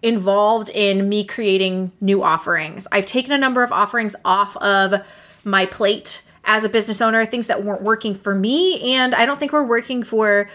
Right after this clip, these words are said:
you all as well as they could be. I've taken them off of, you know, my website. They are canceled. They're done. Um,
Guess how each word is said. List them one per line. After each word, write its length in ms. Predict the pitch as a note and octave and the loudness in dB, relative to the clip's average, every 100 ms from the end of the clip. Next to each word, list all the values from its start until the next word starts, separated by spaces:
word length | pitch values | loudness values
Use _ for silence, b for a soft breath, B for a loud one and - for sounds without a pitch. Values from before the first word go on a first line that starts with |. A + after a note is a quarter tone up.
| B B | B B
you 220 | G3+ A#3 | -2 2
all 200 | A#3 F#3 | 4 2
as 120 | F3+ | 2
well 160 | F#3 E3 | 0 0
as 80 | E3 | -2
they 100 | D#3 | -4
could 220 | D#3 D#3+ | -4 -6
be. 280 | F3+ G3 A3 - | -4 -6 -6 -10
I've 100 | F#3+ | -6
taken 300 | - F#3 F#3+ | -2 -2 0
them 100 | F#3 | 0
off 300 | F3 F3+ F#3+ | 2 2 0
of, 380 | - F3+ F3+ F3+ | 0 2 2 0
you 480 | - _ _ _ - | -14 _ _ _ -6
know, 80 | F#3 | -2
my 100 | F3 | 2
website. 640 | F3 E3+ F3+ E3 - - _ - | 2 2 2 2 -2 -8 _ -4
They 140 | E3 | -2
are 60 | E3 | -2
canceled. 580 | - F3+ F3 F3+ F3+ | -4 -4 0 0 0
They're 140 | E3+ F3 | -2 -2
done. 440 | - E3 E3 F3 - B B B - | 0 0 2 -2 -10 B B B 0
Um, 400 | G3 F3 E3 | 2 4 2